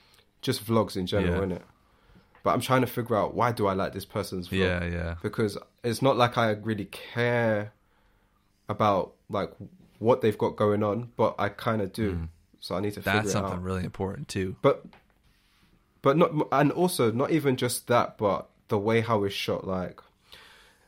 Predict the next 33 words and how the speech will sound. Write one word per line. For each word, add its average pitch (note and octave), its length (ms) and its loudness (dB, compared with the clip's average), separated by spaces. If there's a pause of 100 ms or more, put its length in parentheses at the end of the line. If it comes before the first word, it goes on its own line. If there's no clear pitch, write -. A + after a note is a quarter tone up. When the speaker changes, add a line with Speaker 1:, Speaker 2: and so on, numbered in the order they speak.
(120)
Speaker 1:
my B2 180 6
videos D3 360 6
are A#2 60 4
not A#2+ 220 4
where A2+ 280 4 (140)
I G#2 80 4
want G#2+ 220 4
it F#2 100 0
to - 100 -12
be G2 140 -4
yet F#2+ 340 -2
in G2 100 -6
terms G2 260 -4
of F#2 100 -4
how G#2 180 2
I - 20 4
want G2+ 200 0
it E2 80 -6
to - 100 -8
look. - 380 -6 (1300)
I'm G#2 140 0
still A#2 260 0
developing G#2+ 460 0
my G2 140 -2
skills G#2 400 -2
with, F#2 100 -8
like, F#2+ 120 -4
the - 60 -10
camera G2 400 -2
and F#2 100 -2
editing F#2+ 360 -4
and F2 140 -2
that. - 160 -6